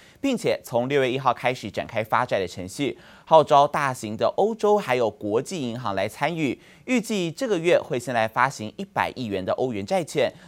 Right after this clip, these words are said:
来发债筹措资金，会从七月开始运用，一直到今年底，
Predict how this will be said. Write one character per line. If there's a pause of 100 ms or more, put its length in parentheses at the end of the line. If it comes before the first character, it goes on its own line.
来
发
债
筹
措
资
金，
会
从
七
月
开
始
运
用， (160)
一
直
到
今
年
底，